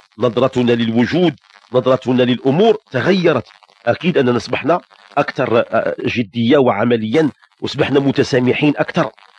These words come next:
كنقولوا، آه، الدنيا فايتة. شحال من واحد كان في صراع مع زوجته ومع أصحابه و-، و-، ولاش مصارع. الله يسامح في الدنيا والآخرة. كون متنا الآن، كون مشينا تحت القبور، أجي دابا الآن تسامحوا. كتلقى الإنسان ولا فيه الكرم،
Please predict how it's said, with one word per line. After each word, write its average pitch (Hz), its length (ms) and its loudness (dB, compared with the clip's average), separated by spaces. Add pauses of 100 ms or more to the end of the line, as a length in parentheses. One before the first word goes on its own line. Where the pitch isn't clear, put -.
(140)
كنقولوا، 139 460 2 (300)
آه، - 440 -2
الدنيا 135 480 2
فايتة. 151 340 -2 (280)
شحال 143 200 0
من 139 60 2
واحد 135 260 0
كان 135 200 0
في 127 140 0
صراع 127 300 0
مع 117 220 0
زوجته 123 640 0
ومع 120 440 2 (360)
أصحابه 131 500 -2
و-، 120 160 -2
و-، 131 200 0
ولاش 147 280 2
مصارع. 131 360 -2 (380)
الله 139 140 2
يسامح 147 360 0
في - 60 -10
الدنيا 135 300 -2
والآخرة. 131 360 0
كون 220 160 0
متنا 175 280 2
الآن، 151 280 2 (340)
كون 214 100 2
مشينا 190 300 -2
تحت 131 160 -6
القبور، 147 400 2 (300)
أجي 147 180 2
دابا 143 200 0
الآن 143 240 0
تسامحوا. 131 380 0 (480)
كتلقى 151 220 -2
الإنسان 147 400 0 (260)
ولا 123 220 2
فيه 131 160 -2
الكرم، 143 480 -2